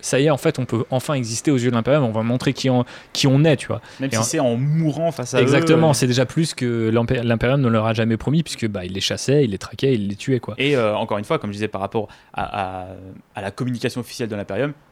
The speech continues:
Speaker 2: c'était des, des choses, des humains, des abhumains, t-,
Speaker 1: Ouais.
Speaker 2: qui n'existaient même pas.
Speaker 1: Oui.
Speaker 2: C'est-à-dire qu'ils étaient purgés des archives impériales,
Speaker 1: Bien sûr.
Speaker 2: les, les gens n'avaient pas conscience qu'ils existaient,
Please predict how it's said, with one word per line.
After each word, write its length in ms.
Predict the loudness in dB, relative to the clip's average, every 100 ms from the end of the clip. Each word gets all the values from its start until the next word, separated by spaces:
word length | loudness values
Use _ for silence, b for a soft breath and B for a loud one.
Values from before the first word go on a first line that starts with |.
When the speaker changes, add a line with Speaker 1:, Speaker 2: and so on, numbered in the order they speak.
| _
Speaker 2:
c'était 220 | -14 -12
des, 400 | -8 -6 -4 -6 -6
des 500 | -4 -4 -4 -6 -8
choses, 460 | -6 -4 -2 -4 -6
des 300 | -8 -8 -8
humains, 280 | -8 -6 -6
des 280 | -6 -4 -4
abhumains, 400 | -4 -6 -6 -6
t-, 120 | -4 0
Speaker 1:
Ouais. 160 | 0
Speaker 2:
qui 100 | 0
n'existaient 400 | 0 0 -2 0
même 220 | 2 2 2
pas. 260 | -2 -2 -2
Speaker 1:
Oui. 160 | -2 -2
Speaker 2:
C'est-à-dire 220 | -6 -6
qu'ils 140 | -4
étaient 160 | -4 -6
purgés 300 | -6 -6 -6
des 140 | -6
archives 220 | -8 -8 -8
impériales, 400 | -8 -2 4 4
Speaker 1:
Bien 80 |
sûr. 140 | 6 4
Speaker 2:
les, 60 |
les 60 | 2
gens 120 | 0
n'avaient 140 | -2 -2
pas 100 | -8
conscience 440 | -10 -10 -8 -10
qu'ils 140 | -8 -12
existaient, 380 | -10 -6 -4